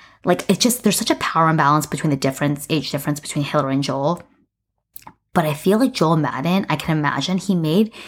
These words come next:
Hillary Duff feel more relevant. Whether or not, I feel like Hillary Duff was way more relevant than Joel Madden because, like, her stardom was just insane during that time, well above Good Charlotte, my opinion. Probably because I was obsessed with her, but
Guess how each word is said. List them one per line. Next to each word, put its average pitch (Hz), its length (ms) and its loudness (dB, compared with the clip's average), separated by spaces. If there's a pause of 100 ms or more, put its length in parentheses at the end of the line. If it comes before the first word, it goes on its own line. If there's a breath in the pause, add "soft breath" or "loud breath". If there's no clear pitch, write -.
(260 loud breath)
Hillary 156 320 2
Duff 139 280 0
feel 147 160 2
more 127 160 -4
relevant. 107 540 -8
Whether 180 180 6
or 220 60 6
not, 196 200 4
I 165 100 4
feel 240 140 2
like - 80 0
Hillary 135 200 2
Duff 135 120 0
was 139 140 0
way 123 100 -2
more 135 140 -2
relevant 151 340 2
than 147 120 2
Joel 139 160 -2
Madden 131 380 -4
because, 139 280 -2
like, 113 180 -4 (260 loud breath)
her 151 120 -2
stardom 135 340 2
was 135 140 2
just 135 160 -2
insane 131 680 0 (140)
during 165 220 2
that 156 160 2
time, 165 440 2
well 131 180 2
above 120 260 -2
Good 135 200 -2
Charlotte, 147 520 0 (360)
my 127 200 0
opinion. 139 540 -2 (840 loud breath)
Probably 131 420 -2
because 147 360 0
I 107 40 -6
was 123 140 -4
obsessed - 340 -6
with 170 80 4
her, 180 80 4
but - 220 0